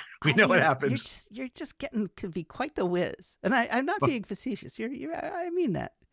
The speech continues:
Speaker 1: Well, so in terms of putting ourselves out of, out of business, let's wrap this up here then. Dina Kimball, David Brotherton, very soon your work will be done with the Kendeda Fund.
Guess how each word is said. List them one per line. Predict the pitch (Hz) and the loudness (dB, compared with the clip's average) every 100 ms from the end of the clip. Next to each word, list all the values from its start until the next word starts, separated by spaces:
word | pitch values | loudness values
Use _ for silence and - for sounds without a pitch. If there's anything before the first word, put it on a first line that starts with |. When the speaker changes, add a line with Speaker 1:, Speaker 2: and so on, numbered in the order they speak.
| _ _ _ _ | _ _ _ _
Speaker 1:
Well, | 135 160 101 - - | 4 6 4 -4 -12
so | - - 156 | -2 6 8
in | 117 | 8
terms | 120 160 185 | 6 2 2
of | 180 | 2
putting | 175 147 | 2 4
ourselves | 139 131 127 | 4 4 4
out | 123 | 2
of, | 113 | 0
out | 113 104 | -2 0
of | |
business, | 98 127 127 123 - | 2 0 2 -2 -2
let's | 107 110 117 | 0 2 2
wrap | 117 110 | 2 2
this | - 98 | 2 -2
up | 92 - | -4 -2
here | 90 | -4
then. | 82 80 - | -4 -6 0
Dina | 120 143 | 2 2
Kimball, | - 117 107 | 0 0 0
David | 98 95 98 92 | 0 0 0 -2
Brotherton, | 90 87 82 82 85 - | -4 -6 -8 -8 -8 -12
very | 85 104 120 | -4 0 2
soon | 131 123 113 | 2 2 2
your | 101 | 2
work | 92 92 | 0 -4
will | 92 | -4
be | 90 | -6
done | 82 85 87 | -6 -6 -6
with | |
the | 87 | -8
Kendeda | 85 90 85 85 | -8 -8 -6 -8
Fund. | 85 85 82 82 | -6 -6 -6 -8